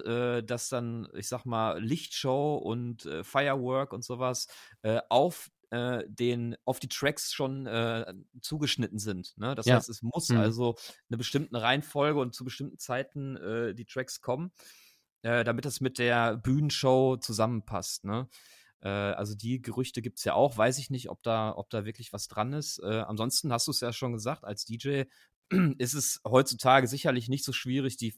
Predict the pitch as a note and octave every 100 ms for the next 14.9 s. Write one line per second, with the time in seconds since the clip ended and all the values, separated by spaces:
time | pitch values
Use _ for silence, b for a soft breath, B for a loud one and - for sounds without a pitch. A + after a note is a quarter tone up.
0 | _ A#2 C3 - G#2+ A2+ D#3 D3+ E3+ E3+
1 | - D3 E3 F#3+ G3 b b b - G2+
2 | A2+ B2+ B2+ G#2+ G#2+ C3 C#3+ - A#2+ A#2+
3 | A#2 - C3 A#2+ - A2 C#3 - B2+ B2
4 | - B2 A2+ - D3 D#3 - - D#3 -
5 | E3+ F3+ D3 A#2 C3 - G2+ A2+ G#2 G2
6 | A#2+ A#2 A2 - A#2+ - - A2 A2+ A2+
7 | B B B B - A2 G#2+ G#2+ G#2 B2+
8 | - G2 A#2+ A2 A#2 A#2 G#2+ G#2 G2+ G#2+
9 | - - - C#3+ B2 G#2 G#2 C3 B2 A#2
10 | A2 G#2+ A#2+ D3 - C3+ C3+ D3+ C#3+ A2+
11 | - B2+ A#2+ A#2 A#2+ A#2 B2 A#2+ B2+ A2+
12 | B2 - C3+ A#2+ A2 A#2 C3+ A2+ - B2
13 | - A#2+ - D3 C#3 C#3 D#3+ E3 - C3+
14 | C#3 C3 A2+ B2 - A#2+ C3+ C#3